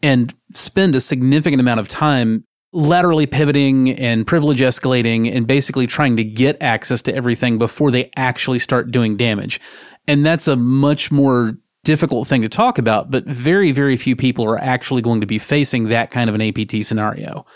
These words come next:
The vast majority of these attacks, they're fully automated, and you don't ever talk to a human until long after the damage is already done. The talking to the human part only comes, you know, if you actually contact them to try to give them money, which, again,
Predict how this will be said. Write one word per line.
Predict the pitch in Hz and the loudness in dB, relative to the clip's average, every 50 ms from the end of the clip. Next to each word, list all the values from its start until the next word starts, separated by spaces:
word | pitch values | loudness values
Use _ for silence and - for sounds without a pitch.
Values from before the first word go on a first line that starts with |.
| - - - - - - _ - | -20 -20 -20 -20 -20 -18 _ -6
The | 135 117 123 | -2 0 0
vast | 110 107 127 131 139 151 160 156 - 151 | 0 2 2 2 2 2 0 0 0 0
majority | 131 110 123 127 117 110 | 0 2 2 2 0 0
of | 107 101 | 0 -2
these | 107 104 95 | -2 -2 -4
attacks, | 104 - 117 110 104 107 107 - - - - - - - - - _ _ _ _ _ _ | -4 -4 -2 -2 0 -2 -2 -4 -8 -10 -10 -16 -20 -20 -20 -20 _ _ _ _ _ _
they're | - 151 139 135 131 | -8 -4 0 0 0
fully | 120 - - - 190 190 170 147 139 | 0 0 -4 0 2 2 4 4 2
automated, | - 135 131 127 120 110 104 104 101 110 110 110 - | 2 0 0 2 2 0 0 -2 -2 -4 -4 -4 -2
and | 131 131 120 123 | -2 0 0 2
you | 143 | 2
don't | 151 165 156 - - - | 2 2 0 0 -2 -2
ever | 151 156 156 147 | 0 0 0 0
talk | 123 - - - 165 160 156 - | -2 -4 -4 -2 0 0 0 0
to | - | 0
a | 123 117 | -2 0
human | - - 139 147 160 165 170 156 | 0 2 2 2 2 2 0 0
until | - 143 131 127 - 139 123 117 110 117 | 0 0 -2 0 0 0 0 0 0 0
long | 135 165 175 160 139 135 | 2 2 2 2 2 2
after | 127 123 120 - 131 | 0 0 0 0 0
the | 117 110 | 0 0
damage | 110 120 120 120 113 101 | 0 2 2 2 0 0
is | 104 107 117 | -2 0 0
already | 110 107 104 101 | 0 0 -2 -2
done. | 101 139 143 135 117 107 107 110 - - - - - - - - _ - | 0 0 2 2 2 0 -2 -4 -8 -10 -20 -20 -20 -20 -20 -18 _ -10
The | 120 110 123 123 117 113 107 - | -4 0 2 2 2 2 0 -2
talking | - - - 165 160 - 160 135 | -4 -2 0 0 2 2 2 2
to | 120 | 2
the | 110 113 | 0 0
human | - - 165 156 131 120 - | 0 2 2 2 2 2 2
part | - 131 120 110 - | 2 2 2 2 0
only | - 135 127 123 120 | 0 0 2 2 0
comes, | - - 131 123 117 113 110 - 120 | 0 0 0 2 2 0 0 -2 -2
you | 127 | 0
know, | 113 110 110 110 - | 0 0 -2 -4 -2
if | - 147 - - | -4 -2 -2 0
you | 143 123 | -2 0
actually | - 135 127 131 - - 131 - | 0 0 -2 -2 -2 -2 -2 -2
contact | - - 120 113 104 120 113 110 - | 0 0 0 0 2 0 -2 0 0
them | 120 107 | -2 -4
to | 104 | -2
try | - - 123 | -2 0 0
to | 117 110 | 0 0
give | 107 110 104 98 | 0 -2 -4 -2
them | 113 110 | -2 0
money, | 113 127 120 104 98 101 | 0 0 0 0 -2 -4
which, | 107 127 131 127 - - - - | -4 -4 -4 -4 -4 -6 -6 -4
again, | 156 131 139 131 117 110 110 | -2 0 2 2 2 0 -2